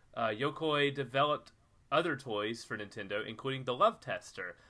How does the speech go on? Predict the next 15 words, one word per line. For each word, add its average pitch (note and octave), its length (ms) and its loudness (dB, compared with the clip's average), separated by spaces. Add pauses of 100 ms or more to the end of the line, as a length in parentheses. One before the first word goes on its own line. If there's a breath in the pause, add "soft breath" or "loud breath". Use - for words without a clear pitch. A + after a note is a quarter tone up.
(140 soft breath)
a D3 60 -4
device D3 520 2
that - 180 -4
had B2+ 340 2
two A3 380 0
metal F3 320 2
spheres C3+ 560 -4
connected C#3+ 680 -4
to B2+ 440 -6
a G#2+ 500 -4
meter, A#2+ 400 -2
like G2+ 140 -4
a G2 80 -6
Geiger A#2 380 0
counter. - 340 -14